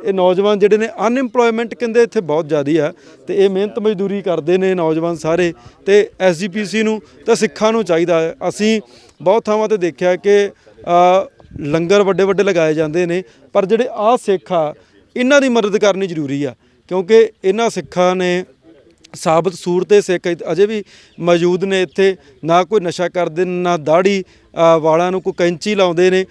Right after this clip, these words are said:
ਤੇ ਇਹ ਇਹਨਾਂ ਨੇ ਸਿੱਖੀ ਸਾਂਭੀ ਹੋਈ ਹੈ, ਤੇ ਕਿਉਂ ਨਾ ਐਸ ਜੀ ਪੀ ਸੀ ਤੇ ਜਿਹੜੇ ਸਿੱਖ ਵਿਦੇਸ਼ਾਂ ਦੇ ਵਿੱਚ ਬੈਠੇ ਨੇ, ਜਿਹੜੇ ਆਮ ਹੀ ਮਦਦ ਕਰਦੇ, ਘੱਲਦੇ ਰਹਿੰਦੇ ਨੇ,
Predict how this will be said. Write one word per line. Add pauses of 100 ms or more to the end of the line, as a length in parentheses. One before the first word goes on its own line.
(280)
ਤੇ
ਇਹ
ਇਹਨਾਂ
ਨੇ
ਸਿੱਖੀ
ਸਾਂਭੀ
ਹੋਈ
ਹੈ,
ਤੇ
ਕਿਉਂ
ਨਾ
ਐਸ
ਜੀ
ਪੀ
ਸੀ
ਤੇ (340)
ਜਿਹੜੇ (120)
ਸਿੱਖ
ਵਿਦੇਸ਼ਾਂ
ਦੇ
ਵਿੱਚ
ਬੈਠੇ
ਨੇ,
ਜਿਹੜੇ (120)
ਆਮ
ਹੀ
ਮਦਦ
ਕਰਦੇ,
ਘੱਲਦੇ
ਰਹਿੰਦੇ
ਨੇ,